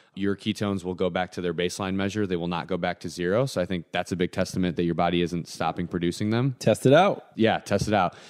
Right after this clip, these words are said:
Speaker 1: And then another one, just to kind of share a story, is we had somebody, the person that's kind of doing a lot of the research, uh, with cancer and using the ketones, had a patient who was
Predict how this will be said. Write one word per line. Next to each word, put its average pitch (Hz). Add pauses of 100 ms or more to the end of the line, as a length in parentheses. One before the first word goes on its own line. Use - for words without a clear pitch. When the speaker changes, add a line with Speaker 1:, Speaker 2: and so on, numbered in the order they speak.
(140)
Speaker 1:
And 123
then 131
another 131
one, 113
just 104
to -
kind 113
of 98
share 110
a 92
story, 107
is 92 (320)
we 110
had 113
somebody, 104
the 95
person 113
that's 104
kind 110
of 98
doing 104
a 95
lot 98
of 90
the 92
research, 98
uh, 85
with 90
cancer 92
and 90
using 92
the 90
ketones, 90
had 92
a 90
patient 92
who 95
was 87